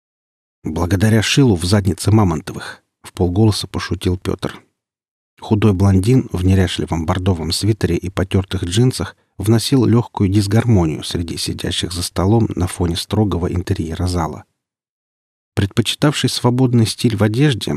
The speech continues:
отвечал за исследовательский отдел и, как все ученые, искренне считал, что тратить усилия на внешний вид слишком расточительно. Князь сурово посмотрел на шутника.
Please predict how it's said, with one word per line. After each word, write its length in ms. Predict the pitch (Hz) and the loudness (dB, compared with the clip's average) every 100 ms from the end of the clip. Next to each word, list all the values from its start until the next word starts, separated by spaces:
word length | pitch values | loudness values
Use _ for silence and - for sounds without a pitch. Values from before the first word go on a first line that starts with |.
| - - | -6 -4
отвечал 560 | 101 - 123 - 170 123 | -4 -2 -2 2 2 2
за 140 | 101 | 0
исследовательский 1040 | 120 120 - 104 110 107 104 101 - - 92 | -2 -2 0 0 2 0 -2 -4 -6 -2 -2
отдел 420 | 95 87 104 104 _ _ _ _ - | 0 -2 -4 -6 _ _ _ _ -4
и, 80 | 113 | 0
как 220 | 101 95 | 0 -2
все 200 | - 92 | -2 0
ученые, 600 | 87 - 151 160 131 104 - | 0 2 4 6 4 2 0
искренне 480 | - - 113 113 98 | -2 2 2 4 4
считал, 580 | - - 147 151 110 | 0 -2 2 2 2
что 280 | 104 - - | -2 -6 -6
тратить 480 | - 98 98 - - | -2 0 0 -2 -6
усилия 380 | 95 - 101 92 | -2 2 2 4
на 140 | 92 | 2
внешний 460 | 90 92 78 - 80 | 2 0 -2 -4 -2
вид 280 | 127 - _ | 0 -2 _
слишком 520 | - - 110 - - | -6 0 0 0 -4
расточительно. 760 | 82 - 90 - - - 50 104 _ _ _ _ _ _ _ _ _ _ _ _ _ | -4 -6 -8 -8 -8 -8 -8 -12 _ _ _ _ _ _ _ _ _ _ _ _ _
Князь 280 | - 107 151 | 0 0 0
сурово 460 | - 113 92 110 113 | -2 0 2 2 0
посмотрел 540 | 107 - 107 - 90 | 0 0 0 0 -2
на 120 | 90 | 0
шутника. 580 | 92 95 - 107 - 78 | -2 -4 -2 -2 -2 -6